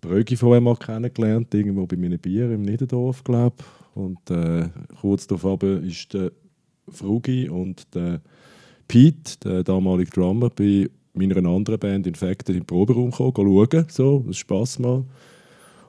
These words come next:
Und lustigerweise kurz darauf habe ich dann ein Telefon bekommen von Brögi, ob ich will die Platte go einspielen.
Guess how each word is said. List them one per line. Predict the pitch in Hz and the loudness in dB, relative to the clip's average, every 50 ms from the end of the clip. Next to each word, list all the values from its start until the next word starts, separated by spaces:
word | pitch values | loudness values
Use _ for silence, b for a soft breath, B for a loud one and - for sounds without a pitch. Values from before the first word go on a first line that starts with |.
| b b _ | b b _
Und | - 95 98 98 98 101 - - - - _ | 4 6 8 8 8 6 4 2 -6 -20 _
lustigerweise | - - 101 101 - - 95 101 95 92 - - | 0 2 2 2 2 2 2 4 4 4 2 2
kurz | - 95 90 - | 2 2 2 2
darauf | - 95 87 85 87 82 82 - | 0 -2 0 2 0 0 2 4
habe | 98 92 87 71 67 - 90 90 | 2 2 2 0 -4 -4 -2 -2
ich | 87 - | -2 -2
dann | 87 87 90 | -2 -2 -2
ein | 87 | -2
Telefon | 82 - - 87 90 98 - 101 95 95 95 87 | -2 -2 -2 0 0 0 0 0 0 0 -2 -2
bekommen | 90 - 92 82 | -4 -4 -4 -4
von | 90 92 | -2 -2
Brögi, | 82 80 82 87 92 - 90 80 | 0 0 0 0 0 0 -2 -2
ob | 78 78 | -2 -4
ich | - 82 | -6 -6
will | 87 85 82 | -6 -6 -6
die | - - | -6 -6
Platte | - - 90 95 92 - 104 | -2 2 2 2 2 2 2
go | 98 95 | 4 6
einspielen. | 92 95 90 - - 85 80 76 73 | 6 6 4 2 0 2 2 2 2